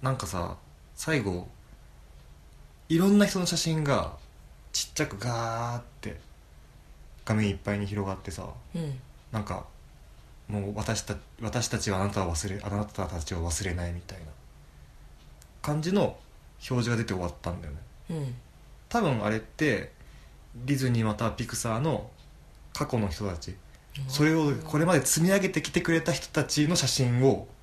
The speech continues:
Speaker 1: 並べてるんだと俺は思ったんだけど。
Speaker 2: うん。
Speaker 1: だから、その、映画だけじゃなくて、
Speaker 2: うん。
Speaker 1: スタッフも、スタッフというかその中の人も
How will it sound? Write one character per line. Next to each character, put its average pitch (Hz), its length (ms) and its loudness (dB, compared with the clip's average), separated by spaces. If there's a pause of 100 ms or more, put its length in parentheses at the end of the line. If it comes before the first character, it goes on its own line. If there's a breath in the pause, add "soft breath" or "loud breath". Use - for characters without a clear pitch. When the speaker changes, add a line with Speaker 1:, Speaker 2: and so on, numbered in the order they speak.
(420)
Speaker 1:
並 101 260 2
べ 104 60 4
て 113 160 0
る 107 160 4
ん 117 140 0
だ 113 140 4
と 107 100 2 (160)
俺 107 160 2
は 104 60 2
思 104 140 2
っ - 20 -6
た - 140 -6
ん 85 60 -6
だ 87 80 -10
け 95 60 -12
ど。 95 80 -14 (240)
Speaker 2:
う - 40 -4
ん。 135 200 -6 (1900)
Speaker 1:
だ 123 100 -6
か 113 120 -4
ら、 98 160 -2 (640)
そ 127 160 -2
の、 104 560 -2
映 165 120 2
画 180 120 4
だ 175 80 2
け 190 80 0
じ 180 40 0
ゃ 175 40 0
な 175 100 2
く - 140 -6
て、 - 320 -4 (100)
Speaker 2:
う 170 60 -8
ん。 131 140 -8 (460)
Speaker 1:
ス - 140 -4
タ 220 120 -2
ッ 226 40 0
フ 196 180 -4
も、 214 320 2 (1400)
ス - 100 -14
タ 160 100 -2
ッ - 20 0
フ - 140 -8
と 120 80 0
い - 20 0
う - 20 0
か 110 80 -2
そ - 140 -2
の 110 60 6
中 214 240 6
の 135 100 4
人 123 220 0
も 147 340 0